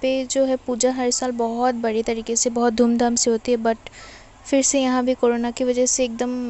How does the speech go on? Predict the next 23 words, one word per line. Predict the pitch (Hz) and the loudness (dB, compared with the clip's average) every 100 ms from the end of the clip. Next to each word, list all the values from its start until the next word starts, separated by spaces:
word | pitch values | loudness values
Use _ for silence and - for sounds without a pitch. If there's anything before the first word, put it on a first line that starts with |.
| 226 | -6
minimum | 247 254 262 269 | -4 -2 -2 0
तरीके | 262 247 233 254 | 2 2 0 -4
से | 262 | -4
पूजा | 254 247 233 240 | -4 -4 0 0
हुई | 240 240 | 2 0
है, | 247 | 0
but | 240 233 | -2 -2
भीड़ | 220 247 262 269 | -2 -2 0 2
आप | 262 | 0
देख | 233 240 | 0 -2
सकते | - 240 247 | -2 -2 -2
हो | |
इतनी | 233 233 247 247 | -2 -4 -4 0
ज़्यादा | 233 208 226 | 0 0 -2
है। | 233 294 - | -2 -6 -8
हम | 240 240 | -4 -2
बाहर | 233 233 | 2 2
खड़े | 247 254 247 | 2 0 2
होके | 247 254 254 - - - - - 240 | 2 0 -2 -4 -14 -20 -20 -10 -2
video | 240 240 | 4 4
कर | 247 247 | 4 2
रहे | 226 226 226 | 2 2 0
हैं | 226 | -2